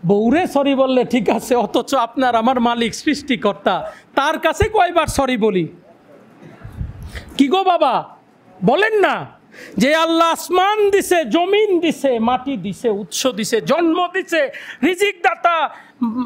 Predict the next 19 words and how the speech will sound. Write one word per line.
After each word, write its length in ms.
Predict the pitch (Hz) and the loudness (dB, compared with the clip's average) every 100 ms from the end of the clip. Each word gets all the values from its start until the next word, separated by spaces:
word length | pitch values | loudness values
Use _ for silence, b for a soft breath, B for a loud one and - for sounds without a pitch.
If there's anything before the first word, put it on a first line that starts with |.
| - | -4
পালন 320 | 285 392 415 392 | -2 0 0 0
কর্তা, 360 | 370 339 - 330 | 0 -2 0 0
লালন 400 | 311 370 415 415 381 | 2 0 2 0 2
কর্তা, 340 | 370 339 330 294 | 0 0 0 2
রক্ষা 420 | 359 - - 349 | 2 0 0 0
কর্তা, 400 | 359 349 - 311 | 2 0 0 -2
সেই 220 | 262 294 302 | 0 0 0
আল্লাহর 560 | 320 320 359 453 480 480 | 0 2 4 4 2 2
কাছে 340 | 403 - 359 294 214 B B | 0 2 2 2 -2 B B
দিনে 280 | 381 381 349 - | 2 4 2 2
কয়বার 480 | 370 359 349 415 403 | 2 2 2 2 2
সরি 320 | - 330 311 | 0 0 2
বলি 200 | 277 262 | 2 2
বলেন? 280 | 247 220 151 - _ - 175 190 185 - - - - B B B - | 0 0 -4 -10 _ -20 -16 -12 -12 -16 -20 -20 -18 B B B 2
কয়বার 560 | 311 349 330 370 466 453 | 2 2 2 4 4 2
ক্ষমা 320 | 339 415 381 | 0 2 0
চাই 280 | 381 370 370 | 0 0 2
বলেন? 400 | 359 339 330 247 165 - - - - - - - B B B | 2 2 0 -2 -6 -8 -10 -10 -20 -20 -20 -20 B B B
আর 180 | 294 | -2